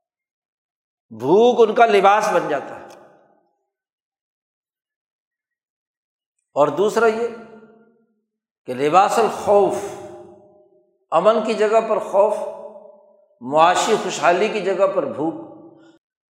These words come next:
تو یہاں قرآن حکیم نے قریہ کی وضاحت کرتے ہوئے کہا کہ مثالی قریہ یہ ہے جس میں امن ہو اور معاشی اطمینان۔ اور قرآن حکیم نے بہت سی جگہوں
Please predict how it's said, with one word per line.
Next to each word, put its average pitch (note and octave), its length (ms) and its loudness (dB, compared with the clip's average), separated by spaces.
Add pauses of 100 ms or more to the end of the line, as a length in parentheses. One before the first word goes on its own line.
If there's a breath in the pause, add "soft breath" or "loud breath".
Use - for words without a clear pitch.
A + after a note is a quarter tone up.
تو B2 80 -16
یہاں C#3+ 360 4
قرآن F3+ 220 2
حکیم F#3 500 -6
نے G#3 80 0 (180)
قریہ F#3+ 300 4 (120)
کی G#3+ 80 -2
وضاحت D#3+ 340 0 (100)
کرتے C#3+ 260 -6
ہوئے C3+ 300 -6
کہا C3 240 -4
کہ D#3 140 -8
مثالی E3 640 -2
قریہ D#3+ 300 0
یہ C#3 260 -4
ہے - 360 -20 (760)
جس B2 220 -18
میں D#3+ 160 -6
امن F3+ 340 2
ہو G#3 240 2 (800)
اور F3+ 300 4
معاشی D#3 540 0
اطمینان۔ B2+ 420 -8 (1900)
اور E3+ 240 0
قرآن A3+ 240 4
حکیم A3 440 -4
نے F3 460 -6 (1300)
بہت G#3 260 0
سی A#3+ 160 -6
جگہوں F#3 300 0